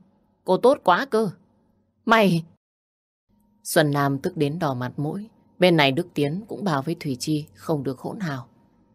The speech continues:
Nhưng cơ bản cô ta không sợ ai. Đến cả ông Hồ cũng bị cô ta nhìn bằng ánh mắt thách thức. Cô ta đang dựa vào bản thân của mình rằng cô ta nắm được bí mật của ông Hồ vận chuyển ma túy,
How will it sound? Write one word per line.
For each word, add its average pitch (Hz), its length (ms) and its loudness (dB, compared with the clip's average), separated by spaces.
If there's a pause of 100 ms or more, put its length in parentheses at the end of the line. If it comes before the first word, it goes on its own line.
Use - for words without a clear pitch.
(140)
Nhưng 160 240 4
cơ 151 180 2
bản 139 360 2
cô 156 120 -4
ta 151 200 -2
không 151 220 -6
sợ - 180 -4
ai. 151 360 -6 (420)
Đến 185 260 4
cả - 180 2
ông 202 180 0
Hồ 143 340 0 (360)
cũng 185 140 -2
bị 175 180 2
cô 147 140 0
ta 143 240 -2
nhìn 135 340 -4
bằng 127 240 -6
ánh 143 220 -6
mắt 196 180 -6
thách 180 200 -8
thức. 190 160 -6 (880)
Cô 156 140 2
ta 147 200 4
đang 143 260 0
dựa 131 200 -4
vào 135 160 -4
bản 127 260 -6
thân 156 240 -6
của 139 120 -8
mình 127 280 -6 (280)
rằng 156 260 2
cô 190 140 -2
ta 190 160 0
nắm 170 260 0
được 165 200 -4
bí 147 160 -2
mật 196 300 -4
của 139 100 0
ông 208 200 -6
Hồ 151 280 -4 (360)
vận 160 220 2
chuyển 139 280 -2
ma 143 240 -4
túy, 160 320 -4